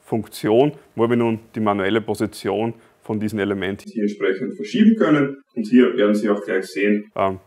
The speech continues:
wie performant die Visualisierung ist. Wenn ich nun mit dem Finger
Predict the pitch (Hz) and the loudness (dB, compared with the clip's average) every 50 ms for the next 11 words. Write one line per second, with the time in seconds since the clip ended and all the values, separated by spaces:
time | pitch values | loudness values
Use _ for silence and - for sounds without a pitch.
0 | _ _ - 107 131 135 120 - 113 107 - 107 101 107 123 160 294 - - - | _ _ -6 -4 -4 -4 -2 0 0 0 0 0 4 6 6 6 6 4 0 -6
1 | - 151 139 135 139 139 127 127 - - 131 123 120 113 113 110 - - _ _ | -6 -4 -2 0 0 0 0 0 0 -2 -2 0 0 0 -2 -4 -6 -10 _ _
2 | _ _ - 113 113 117 120 127 117 110 104 - 117 117 107 - 110 104 110 117 | _ _ -6 -4 -4 -2 -2 -2 -4 -4 -4 -6 -8 -6 -4 -4 -4 -4 -6 -8
3 | - - - - - - - - - 165 180 170 156 151 147 | -12 -18 -20 -20 -20 -20 -4 0 2 4 6 6 4 2 0